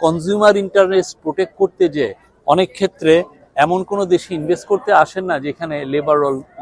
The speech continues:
লেবার ল দুর্বল। তো আমরা আশা করছি যে এই, এই কারণে মানে আমরা যদি, আহ, লেবার লটাকে আমরা স্ট্রিমলাইন করতে পারি, এটাকে যুগোপযোগী করতে পারি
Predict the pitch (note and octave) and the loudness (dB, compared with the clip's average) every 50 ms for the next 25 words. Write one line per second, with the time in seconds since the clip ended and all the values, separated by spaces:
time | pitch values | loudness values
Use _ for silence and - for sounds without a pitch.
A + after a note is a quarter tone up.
0 | B2+ C3 C3+ C3+ C3+ C3+ C#3 C#3 C#3 C3 A#2+ A2 C#3 C#3+ C3 A2+ G#2 G2+ F#2+ F2+ | -6 -4 -2 -2 -2 -2 -2 -2 -2 -4 -4 -6 -6 -6 -6 -6 -8 -12 -14 -16
1 | _ _ _ _ _ _ _ _ - - - D3 E3+ G3 G#3+ G#3 F#3+ - G#3+ G#3 | _ _ _ _ _ _ _ _ -8 2 4 4 6 8 6 6 6 4 -2 -4
2 | - G#3+ F#3+ - - A3+ G3+ A3 G#3 G3 F3+ E3 D#3+ D#3 - - - _ D#3+ D#3+ | -2 -4 -4 -4 -6 -6 0 2 4 4 4 4 2 0 -2 -8 -10 _ 2 2
3 | E3+ F#3 F#3 F3+ - - F3 E3 F3+ - - F#3 F3 F3+ G3 G3 F3+ D3+ E3+ - | 4 2 2 -2 -4 0 0 0 2 4 4 4 6 6 4 0 0 -2 -2 -4
4 | - - _ - - - - - - D3 C#3+ D3 C#3 C#3 D3+ D#3+ D#3+ E3+ E3+ E3+ | -6 -12 _ -20 -20 -20 -18 -4 0 2 4 6 6 6 6 4 4 4 4 6
5 | F3 E3+ E3 E3 - - D3+ C#3 C#3 C3+ C#3 D#3 D#3+ D#3+ F3 E3+ E3+ E3+ E3+ E3+ | 6 6 4 2 0 0 0 0 0 2 2 2 4 6 8 8 8 8 6 6
6 | E3+ E3+ F3 F3 - F3 D#3 - E3 D3 D3+ D#3 D3 D3 - - F#3+ F3+ F#3 F#3 | 4 2 -2 -6 -6 -8 -2 0 0 0 0 -2 -4 -6 -4 -6 -6 -2 -2 -2
7 | F#3 F3+ F3+ F3+ - F#3+ F3+ - - F#3 - F3+ E3+ E3 E3+ F3 F#3 - _ _ | -2 -2 -4 -2 -2 -2 -2 -2 -4 0 2 4 4 4 4 0 0 -4 _ _
8 | _ _ _ _ _ - B2+ C3+ E3 D#3+ E3+ E3+ D#3 B2 A2+ B2+ C3 C3+ D3+ E3+ | _ _ _ _ _ -4 -2 0 2 2 2 0 0 -2 -6 -10 -4 0 2 2
9 | E3+ - F3+ F3 D#3+ F3+ F3+ F#3 F3+ F3+ - F3+ E3+ - F#3 E3+ - E3 D#3 D#3+ | 2 2 -2 -2 0 0 0 0 -2 -2 -2 -2 -2 -2 -4 2 4 4 4 4
10 | E3 E3+ | 0 -4